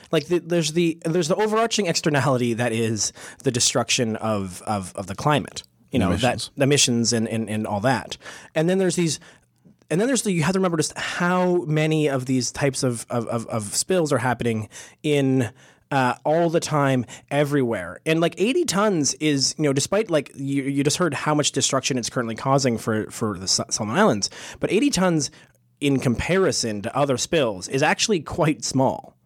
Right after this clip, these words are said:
Speaker 1: You know, like, uh, does anyone remember that a two hundred and ten ton spill occurred in Newfoundland in November? It did.
Speaker 2: I don't
Speaker 1: Eh,
Speaker 2: even recall that.
Speaker 1: Exactly. <laughs> Like, that's, and that's almost three times the size of this oil spill, right? Like,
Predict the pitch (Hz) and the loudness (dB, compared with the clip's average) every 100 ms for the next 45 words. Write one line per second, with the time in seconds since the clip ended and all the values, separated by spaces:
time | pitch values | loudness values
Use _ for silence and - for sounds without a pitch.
0 | _ - - _ 147 123 123 127 - - | _ -20 -20 _ 0 2 2 0 -2 -16
1 | - 135 131 127 - 131 147 214 220 185 | -2 2 4 2 0 -2 0 0 2 2
2 | 151 170 214 214 196 165 151 - 147 127 | 2 0 2 0 2 0 0 -2 -2 0
3 | - 190 175 196 180 151 131 - 147 185 | 0 0 2 2 2 0 -2 -2 0 0
4 | 208 208 220 226 - 226 233 220 208 208 | 0 0 0 0 0 0 0 0 0 0
5 | 151 131 185 247 247 262 277 254 220 - | 2 2 0 0 0 2 0 0 -2 -2
6 | 226 254 269 302 320 - _ _ _ _ | 0 0 0 -2 -4 -6 _ _ _ _
7 | _ _ _ - 160 160 294 - - _ | _ _ _ -4 0 2 0 -2 -10 _
8 | _ _ _ _ - 104 92 92 87 87 | _ _ _ _ -2 0 2 0 -2 -2
9 | 85 87 82 - 170 190 294 214 113 - | -4 -4 -6 -2 0 4 2 2 -2 -4
10 | - - 147 202 196 220 - 220 214 220 | -14 -6 -2 0 2 0 0 0 0 0
11 | 233 - - 220 226 - 208 208 180 185 | 0 -2 0 2 2 2 0 0 0 0
12 | 202 143 - - - 147 143 135 135 92 | 0 0 -4 -10 0 2 2 2 2 0
13 | - - _ 135 135 - - 135 - | -6 -12 _ 0 0 0 0 0 0